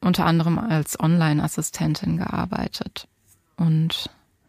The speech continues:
ja, nach meinem Masterstudiengang bin ich dann noch mal kurz nach Berlin, weil ich das unbedingt mal ausprobieren wollte.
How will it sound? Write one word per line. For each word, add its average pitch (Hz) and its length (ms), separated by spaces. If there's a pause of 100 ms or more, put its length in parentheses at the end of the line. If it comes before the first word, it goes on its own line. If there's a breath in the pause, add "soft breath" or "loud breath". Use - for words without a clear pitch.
(260)
ja, 170 240
nach 160 220
meinem 156 240
Masterstudiengang 170 1040
bin 165 80
ich 165 100
dann 160 140
noch 160 140
mal 160 460
kurz - 260
nach 175 140
Berlin, 208 520
weil 160 140
ich 185 60
das - 180
unbedingt 160 380
mal 165 120
ausprobieren 208 600
wollte. 202 340